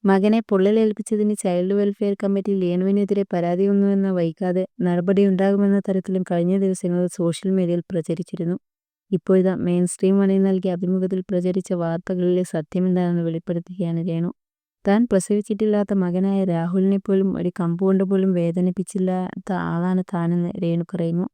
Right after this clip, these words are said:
"പതിമൂന്ന് വയസ്സിലാണ് എനിക്ക് കിച്ചുവിനെ കിട്ടുന്നത്. ഒരു കമ്പ് കൊണ്ട് പോലും ഞാൻ കിച്ചുവിനെ വേദനിപ്പിച്ചിട്ടില്ല. അങ്ങനെയുള്ള ഞാൻ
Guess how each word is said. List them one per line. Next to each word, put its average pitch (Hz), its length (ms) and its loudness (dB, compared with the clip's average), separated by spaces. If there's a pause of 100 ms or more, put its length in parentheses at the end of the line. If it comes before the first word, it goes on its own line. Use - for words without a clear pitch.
(760)
"പതിമൂന്ന് 202 440 6
വയസ്സിലാണ് 214 520 2
എനിക്ക് 180 360 -2
കിച്ചുവിനെ 180 460 0
കിട്ടുന്നത്. 170 500 -2 (100)
ഒരു 180 220 0
കമ്പ് 180 280 0
കൊണ്ട് 208 220 4
പോലും 202 260 2
ഞാൻ 190 140 2
കിച്ചുവിനെ 180 500 -2
വേദനിപ്പിച്ചിട്ടില്ല. 175 840 0 (340)
അങ്ങനെയുള്ള 202 560 2
ഞാൻ 185 240 2